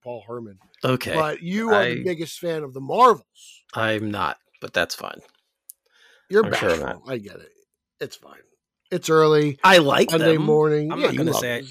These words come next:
Speaker 2: I
Speaker 1: The
Speaker 2: didn't
Speaker 1: movie was
Speaker 2: like
Speaker 1: amazing.
Speaker 2: them.
Speaker 1: This is all,
Speaker 2: I
Speaker 1: this is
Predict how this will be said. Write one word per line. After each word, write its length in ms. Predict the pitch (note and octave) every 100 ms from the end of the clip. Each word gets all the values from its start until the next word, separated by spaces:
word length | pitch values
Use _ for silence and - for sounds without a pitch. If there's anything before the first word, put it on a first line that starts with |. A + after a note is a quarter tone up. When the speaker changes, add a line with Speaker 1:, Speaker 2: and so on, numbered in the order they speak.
| D3 _ -
Speaker 2:
I 140 | A#2
Speaker 1:
The 200 | A2 B2 _ -
Speaker 2:
didn't 120 | A#2
Speaker 1:
movie 180 | C3+ C3+
was 160 | B2 B2
Speaker 2:
like 320 | B2+ - G3
Speaker 1:
amazing. 60 | D#3+
Speaker 2:
them. 420 | E2+ E2+ D#3+ F3 _ _ _ - - - _ _ _ _ _
Speaker 1:
This 120 | G3+
is 100 | D#4
all, 280 | A#3 G3+ E3
Speaker 2:
I 40 | F#3
Speaker 1:
this 80 | G3
is 280 | G3 F3